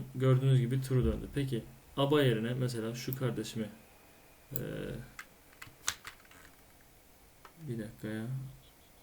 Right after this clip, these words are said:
Bu buna eşit ise dedik. Tamam, eşit ise true ya. Eşit ise birebir aynıdır. Bunun false olması lazım.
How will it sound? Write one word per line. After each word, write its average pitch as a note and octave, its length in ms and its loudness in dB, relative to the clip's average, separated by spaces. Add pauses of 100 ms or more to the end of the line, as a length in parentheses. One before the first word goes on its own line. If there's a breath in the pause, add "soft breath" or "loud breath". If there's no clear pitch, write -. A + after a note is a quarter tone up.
Bu B2 320 0
buna B2+ 280 2
eşit C3 540 -6 (160)
ise B2+ 300 -2
dedik. A2+ 420 -4 (320)
Tamam, B2+ 260 -2
eşit C3 240 -4
ise - 160 -6 (200)
true C3 200 2
ya. G#2+ 140 -2 (1080)
Eşit C3 200 -8
ise C3 260 0
birebir B2 300 2
aynıdır. A#2 500 -2
Bunun A#2 120 -4
false A#2+ 360 -4
olması G2 340 -6
lazım. - 160 -10